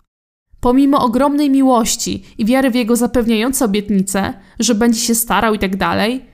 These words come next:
dotarłam do miejsca, w którym dłużej tak już nie chciałam. Trwało to może pół roku od pamiętnego dnia w Krakowie. Pół roku prób, powrotów i rozstań. Wyznań wielkiej miłości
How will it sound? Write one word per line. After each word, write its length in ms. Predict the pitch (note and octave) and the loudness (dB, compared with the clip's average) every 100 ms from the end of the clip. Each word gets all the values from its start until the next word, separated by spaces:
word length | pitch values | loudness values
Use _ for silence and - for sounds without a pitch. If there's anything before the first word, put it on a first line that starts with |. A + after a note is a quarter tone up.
| - | -4
dotarłam 460 | A3+ C#4+ D#4 D#4 C4 | -2 0 2 2 2
do 100 | A#3+ | 2
miejsca, 360 | C4+ C4 C#4+ | 0 0 -2
w 40 | C4+ | -2
którym 380 | - C#4 A#3 | -2 -2 0
dłużej 280 | G#3 C4+ D4 | 0 2 2
tak 200 | C#4+ C#4 | 0 -2
już 160 | A#3+ - | -4 -2
nie 80 | A3+ | -2
chciałam. 640 | - F#3 F3 - A3 - _ _ _ | -2 -2 -2 -4 -8 -10 _ _ _
Trwało 420 | - - D#4 F4+ | -8 -2 0 0
to 140 | F4 | 0
może 340 | C4+ C#4 C4+ C4+ | 0 0 2 0
pół 280 | - A3+ G#3 | 2 2 2
roku 360 | G#3+ A3+ C#4+ | 0 2 0
od 120 | C4+ | 0
pamiętnego 560 | - A#3+ A#3 A#3 A3 A3 | 2 2 2 0 0 0
dnia 220 | G3 G#3+ | 0 0
w 80 | G3 | -2
Krakowie. 680 | - G#3 G#3+ G3 A#3+ C4 C4 _ _ _ _ _ _ - | -4 -4 -2 -2 0 -2 -6 _ _ _ _ _ _ -2
Pół 280 | C#4+ D4+ B3+ | 2 2 2
roku 280 | A3 A3+ | 0 0
prób, 420 | G3+ - G#3+ F#3+ - - - - - - | 0 2 2 -2 -10 -14 -16 -18 -16 -2
powrotów 680 | A#3+ A3 A3 A3 A3+ A3 - | 0 2 0 0 -2 -2 -4
i 120 | A#3 A3 | -2 0
rozstań. 640 | G3+ F#3+ - F#3+ A3+ A3 - _ - _ _ | 0 -2 -4 -6 -6 -10 -16 _ -20 _ _
Wyznań 480 | G#3+ B3 B3 A#3+ A3+ | 0 2 2 2 2
wielkiej 460 | G3+ C#4 D4 D4 D4+ | 2 2 0 0 2
miłości 840 | D4+ D4 C#4+ - - C4+ C4 - | 2 4 2 0 -4 -6 -8 -16